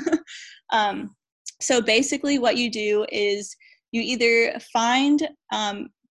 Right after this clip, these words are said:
bigger influencers who have a lot of comments who are in your niche, and you go through their comments, find someone who has a similar following, similar niche as you, and then go and engage on their profile.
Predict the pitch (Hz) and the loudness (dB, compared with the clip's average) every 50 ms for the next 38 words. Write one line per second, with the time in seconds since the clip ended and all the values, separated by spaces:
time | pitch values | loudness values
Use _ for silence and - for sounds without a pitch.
0 | _ _ 254 254 247 277 277 277 247 254 247 254 240 - - 247 247 254 - 277 | _ _ -2 -2 0 0 0 0 0 0 0 -2 -2 -2 -4 -4 -4 -2 -2 -2
1 | 262 254 247 - - 226 233 220 226 220 214 220 220 226 220 208 214 208 - - | -4 -4 -4 -4 -4 -4 -4 -2 -2 -2 -2 -2 -2 0 0 -2 -2 -4 -8 -10
2 | - 214 214 214 214 220 226 - - - 214 208 208 202 - 214 208 202 202 202 | -8 -6 -4 -4 -2 -4 -4 -6 -6 -4 -4 -4 -4 -4 -6 -6 -8 -8 -8 -8
3 | 208 226 254 285 311 320 - - - - 214 214 214 214 214 196 - 208 208 220 | -4 -2 0 2 2 0 0 -2 -6 -6 -6 -6 -6 -8 -10 -4 -2 -2 -2 -2
4 | 226 - - 233 233 233 226 208 220 208 208 233 233 - - 233 226 220 214 208 | -2 -6 -6 -4 -4 -4 -4 -4 -2 -2 -2 -2 -2 -4 -4 -4 -2 -2 -4 -4
5 | 208 220 - - - - _ - 208 208 208 220 214 - 214 214 214 208 208 214 | -6 -6 -8 -10 -14 -12 _ -6 -6 -4 -4 -6 -6 -6 -6 -4 -4 -4 -4 -4
6 | 214 214 226 208 208 190 196 202 - - 214 214 214 214 208 208 208 - - 240 | -4 -4 -4 -4 -6 -6 -6 -8 -8 -8 -8 -6 -4 -4 -6 -6 -6 -4 -4 -2
7 | 240 247 247 247 240 240 233 233 233 233 - - 214 208 202 196 196 196 202 214 | -2 0 -2 -2 -2 -4 -4 -6 -6 -8 -8 -8 -8 -8 -6 -6 -8 -6 -6 -4
8 | 226 233 226 - - - 208 202 208 - 220 233 240 262 269 269 285 277 _ - | -2 -2 -2 -2 -4 -4 -4 -4 -4 -6 -6 -4 -2 -2 -2 -2 -4 -8 _ -20
9 | - - - _ _ - 208 214 214 214 214 208 208 214 208 208 202 202 208 202 | -20 -20 -20 _ _ -6 -4 -4 -2 0 2 4 4 4 2 0 0 -4 -2 -2
10 | 208 208 208 208 202 - - 208 202 196 196 190 - - 202 202 - - - - | 0 0 0 0 -2 -4 -6 -6 -6 -6 -6 -6 -4 -4 -4 -4 -4 -4 -4 -4
11 | - - - - 226 | -4 -4 -6 -8 -10